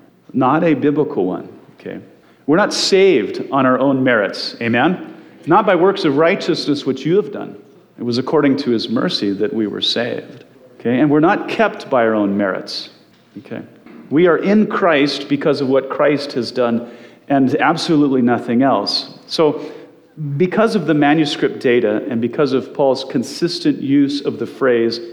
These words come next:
"in Christ," it doesn't appear that the second half of the verse is genuine. The statement is actually made again in verse four, where it follows logically in Paul's argument,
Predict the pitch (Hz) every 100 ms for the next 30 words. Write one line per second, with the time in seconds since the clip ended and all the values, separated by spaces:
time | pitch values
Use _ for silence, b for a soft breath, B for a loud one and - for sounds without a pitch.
0 | - 156 147 - 127 110 135 - - B
1 | B B _ 139 196 175 160 139 151 139
2 | 127 127 117 - 156 156 - 143 131 123
3 | 117 101 113 - 110 - 120 131 131 -
4 | - - - - B B B B B -
5 | 151 - 214 240 202 156 151 156 151 156
6 | 135 135 123 107 - 165 185 160 104 117
7 | B B B B - 131 107 123 113 -
8 | - 185 156 123 - 127 131 135 156 127
9 | - 147 143 123 - 131 120 147 196 160
10 | 151 - 127 113 110 - 110 107 - 131
11 | 143 135 104 92 -